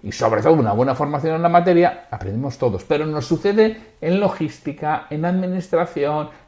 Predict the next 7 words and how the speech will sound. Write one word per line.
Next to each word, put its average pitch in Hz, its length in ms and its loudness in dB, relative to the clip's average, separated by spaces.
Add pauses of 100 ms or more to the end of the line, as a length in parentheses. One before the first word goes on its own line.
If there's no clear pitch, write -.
(120)
en 190 220 4
financiero, 160 1080 0 (340)
en 196 240 0
compras, 170 480 4 (120)
absolutamente 196 1400 4 (720)
en 107 140 -6
todo. - 260 -16